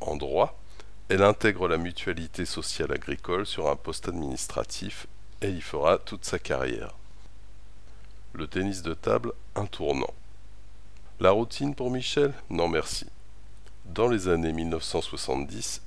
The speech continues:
son impérieux besoin de bouger la guide vers le club handisport de Rennes. Un comble pour celle qui aura bénéficié toute sa scolarité d'une dispense permanente de sport. Elle renoue avec le tennis de table exercé en amateur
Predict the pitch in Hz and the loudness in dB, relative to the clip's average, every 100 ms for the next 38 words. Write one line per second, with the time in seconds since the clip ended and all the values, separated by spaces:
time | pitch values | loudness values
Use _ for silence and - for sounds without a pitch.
0 | - - 80 80 87 95 85 80 73 85 | -6 -2 2 2 2 0 -2 -2 -2 -4
1 | 87 85 78 73 69 95 90 90 117 - | 0 2 2 -2 -6 -6 -4 -2 -2 -4
2 | - 82 90 85 95 101 - 90 90 80 | -2 6 6 6 -2 -6 -6 -2 -2 -2
3 | - 80 71 85 87 80 - - 82 85 | -4 -4 -2 0 0 -2 -4 -2 -2 -2
4 | 82 67 62 57 - - - - - 82 | -2 2 2 2 -4 -8 -8 -6 2 4
5 | 95 - 139 131 123 - 87 - 87 90 | 4 2 2 0 -4 -4 -6 2 2 2
6 | - 78 71 71 85 82 - - - 85 | 0 4 4 4 2 0 -2 -4 -2 -2
7 | - 123 - 92 - 104 92 76 - 87 | -2 -4 0 0 0 0 2 2 0 -2
8 | - - - 76 76 76 78 - 82 - | -2 -4 -6 -4 -4 -4 -4 0 0 0
9 | - 95 87 76 82 82 69 - - - | 0 2 2 2 2 0 -4 -6 -4 -6
10 | - - - - - - - - 90 90 | -6 -8 -8 -8 -8 -8 -8 0 2 4
11 | 95 123 127 117 90 85 - - 98 92 | 2 2 0 0 -2 -2 -4 -2 -2 -2
12 | 82 67 - 78 82 - 87 - 80 - | -4 -4 4 4 4 -2 -6 -2 -2 -2
13 | - 76 67 76 80 78 - 117 123 | 0 2 2 2 2 0 0 0 0